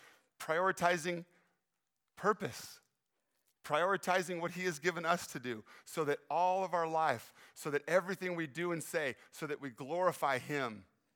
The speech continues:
in all that we do. Father God, would you teach us to prioritize purpose? Father God,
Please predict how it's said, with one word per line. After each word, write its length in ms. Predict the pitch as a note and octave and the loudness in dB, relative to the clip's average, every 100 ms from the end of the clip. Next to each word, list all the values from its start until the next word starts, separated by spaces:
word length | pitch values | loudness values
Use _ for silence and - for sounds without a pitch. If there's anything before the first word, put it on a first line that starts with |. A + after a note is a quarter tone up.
| _ _ - | _ _ -16
in 100 | A2+ | -8
all 280 | A#2 C#3 C#3 | -4 -2 -2
that 100 | C3+ | -6
we 140 | B2+ | -10
do. 160 | G#2+ F#2+ F2 _ _ _ _ _ _ _ _ _ _ _ - | -12 -14 -16 _ _ _ _ _ _ _ _ _ _ _ -4
Father 240 | C3 C3+ | -4 -2
God, 260 | B2+ B2+ A#2+ | -2 -2 -4
would 140 | A2+ | -10
you 80 | A2+ | -12
teach 360 | - - E3 - | -10 -10 -8 -10
us 320 | G2+ F#2+ - - _ _ | -14 -14 -20 -20 _ _
to 100 | - | -18
prioritize 920 | G#2 - A2 A#2 C3+ C3 C3+ C3 B2+ - - | -12 -4 -4 -2 -6 -6 -4 -4 -6 -14 -14
purpose? 560 | A2 - F2 - - _ _ _ _ _ _ _ _ _ _ | -14 -14 -20 -20 -20 _ _ _ _ _ _ _ _ _ _
Father 260 | C3 B2+ B2+ | 0 0 0
God, 320 | C3 C3 A#2+ | 0 0 0